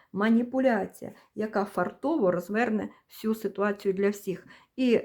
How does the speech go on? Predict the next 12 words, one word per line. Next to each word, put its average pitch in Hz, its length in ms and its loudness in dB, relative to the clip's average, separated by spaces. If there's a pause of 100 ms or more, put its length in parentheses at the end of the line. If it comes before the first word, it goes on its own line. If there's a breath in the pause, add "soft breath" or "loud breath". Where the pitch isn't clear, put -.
(140)
е, 190 240 0
як 190 160 0
то 185 100 -8
кажуть, 175 320 -4
да, 196 200 2 (960 loud breath)
і 233 240 2
овці 196 640 4
цели, 339 680 2 (140)
і, 240 580 0 (500 loud breath)
е, 220 260 -6 (800 soft breath)
волки 214 500 2
сити. 202 640 -4